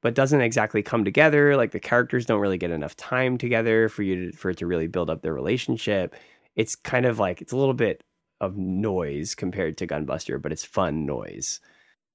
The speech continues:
So I think Gunbuster is probably better, but I really like Die Buster. I, that's not to, to put Die Buster down. And will we get a third one? Well,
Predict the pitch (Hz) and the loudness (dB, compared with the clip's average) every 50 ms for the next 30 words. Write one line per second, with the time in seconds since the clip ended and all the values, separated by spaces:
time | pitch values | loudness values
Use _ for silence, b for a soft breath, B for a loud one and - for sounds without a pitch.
0 | _ _ - - 131 123 123 120 - 190 170 160 156 147 135 131 127 - 127 113 | _ _ -8 -4 -2 -2 0 2 2 2 4 6 4 6 6 6 4 2 0 -2
1 | - - - - 165 156 147 143 127 127 135 127 117 123 120 123 131 131 131 131 | -2 -4 0 4 4 6 6 4 2 2 2 2 4 4 4 4 4 4 2 2
2 | 123 127 123 123 135 151 165 156 139 127 117 123 113 - _ _ _ _ - - | 2 2 4 6 8 8 8 8 8 6 4 4 2 0 _ _ _ _ -4 -2
3 | 78 71 - 58 - - - - - 53 64 - - - - 104 107 87 - 113 | -2 -2 -6 -8 -12 -10 -10 -8 -8 -8 -8 -10 -10 -8 -6 -6 -6 -6 -6 -6
4 | 107 - 113 107 - - 104 85 76 67 69 - - _ - - 101 82 78 - | -6 -4 -4 -6 -4 -4 -4 -4 -2 -4 -6 -10 -12 _ -8 -4 -4 -2 -2 -4
5 | - _ - - - 113 - - 85 73 71 64 65 - - 65 62 64 67 62 | -8 _ -8 -4 -4 -4 -2 -2 -4 -4 -4 -6 -8 -6 -6 -8 -8 -8 -10 -12
6 | 58 57 57 - _ _ _ _ _ _ _ _ _ _ _ - 127 131 139 135 | -12 -16 -16 -20 _ _ _ _ _ _ _ _ _ _ _ -2 2 2 4 4
7 | 131 135 143 143 147 151 175 156 135 - - - 185 196 202 165 143 131 123 123 | 4 4 4 4 6 6 6 4 4 2 2 4 6 6 6 6 6 4 4 4
8 | 120 113 117 120 - - - 113 110 120 135 156 170 175 180 185 185 185 185 185 | 4 2 2 -2 -4 -4 0 2 4 6 8 8 8 6 6 6 6 6 6 6
9 | 185 185 | 4 2